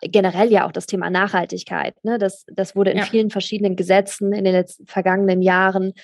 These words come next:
Speaker 1: ähm, sag ich mal, aufgegriffen. Und Unternehmen haben heute Nachhaltigkeitsabteilungen, die es früher einfach nicht gab. So.
Speaker 2: Ja.
Speaker 1: Und ich glaube, da ist auf jeden Fall ganz viel Potenzial, ähm, dahinter. Aber meiner Einschätzung nach eben nicht, wenn wir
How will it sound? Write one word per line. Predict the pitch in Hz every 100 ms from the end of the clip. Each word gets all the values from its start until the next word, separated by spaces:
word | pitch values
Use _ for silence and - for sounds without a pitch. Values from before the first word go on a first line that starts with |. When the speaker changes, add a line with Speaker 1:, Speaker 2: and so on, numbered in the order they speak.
| - - - -
Speaker 1:
ähm, | 190 180 180
sag | - 175
ich | 180 185
mal, | 175
aufgegriffen. | - 220 - 202 185 190 185 220 247 - - -
Und | 208 208
Unternehmen | 196 196 190 202 208
haben | 185 185 180
heute | 185 196 208 185
Nachhaltigkeitsabteilungen, | 190 208 220 196 - 180 180 165 - - 180 185 190
die | 185
es | -
früher | - 214 196 185
einfach | 185 180 -
nicht | 180 -
gab. | 196 185 170 - _ _
So. | 202
Speaker 2:
Ja. | 175 190 - - - -
Speaker 1:
Und | 190
ich | 190
glaube, | 196 190 190
da | 185 180
ist | 185 - -
auf | 190
jeden | 196 247
Fall | - -
ganz | - 202
viel | -
Potenzial, | 190 190 170 185 - 170 180 185 -
ähm, | 190 180 180
dahinter. | 180 175 190 190 185 -
Aber | 180 185 185 190 _ _ _ _ - -
meiner | 196 214 220
Einschätzung | 202 208 196 - 190
nach | 180 185
eben | 185 180
nicht, | 190 202 220 -
wenn | 190 185 180
wir | 185 180 175